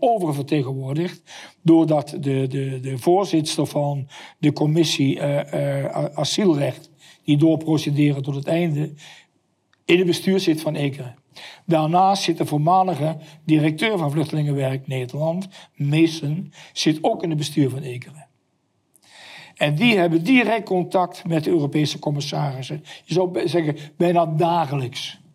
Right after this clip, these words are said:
En alle wetsvoorstellen die vanuit die, eh, leerstoelen binnenkomen,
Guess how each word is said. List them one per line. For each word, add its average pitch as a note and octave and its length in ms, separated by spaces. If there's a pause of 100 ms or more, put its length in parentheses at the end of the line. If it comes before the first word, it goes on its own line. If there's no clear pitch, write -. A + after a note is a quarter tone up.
(760)
En - 180
alle G3+ 320
wetsvoorstellen D#3+ 920
die C#3+ 140
vanuit D3+ 420 (460)
die, C#3+ 400
eh, C3+ 460
leerstoelen F3 640
binnenkomen, D3+ 840